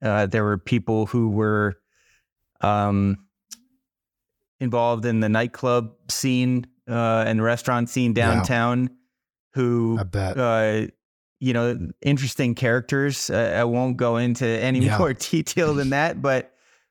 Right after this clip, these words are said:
Speaker 1: uh, it, it just, you really saw everything and heard everything down there. Um,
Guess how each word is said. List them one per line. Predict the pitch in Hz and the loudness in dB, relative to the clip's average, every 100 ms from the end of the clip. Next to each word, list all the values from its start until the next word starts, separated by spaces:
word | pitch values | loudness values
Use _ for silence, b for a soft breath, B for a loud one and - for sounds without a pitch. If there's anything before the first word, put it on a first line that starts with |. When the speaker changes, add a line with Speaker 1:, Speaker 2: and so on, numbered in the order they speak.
| _ | _
Speaker 1:
uh, | 123 123 123 120 | -2 2 2 0
it, | 143 147 | -2 0
it | 156 | 0
just, | 147 175 - - _ _ _ | 0 0 -2 -10 _ _ _
you | 131 139 143 | -2 0 0
really | 131 180 196 170 143 113 - _ | 0 0 0 0 0 -2 -8 _
saw | - - 117 120 113 110 101 92 - _ | -10 -4 -2 0 2 2 2 0 -4 _
everything | 104 107 107 104 113 110 104 104 101 - | 0 2 2 0 0 0 2 2 -2 -4
and | 110 107 | -2 2
heard | 110 113 113 107 | 2 2 0 -2
everything | - 107 113 110 107 104 | -2 0 0 0 0 2
down | 101 101 107 | 2 2 2
there. | 104 95 101 110 - | 0 0 -2 -4 -4
Um, | 113 110 104 104 104 | -2 0 0 2 0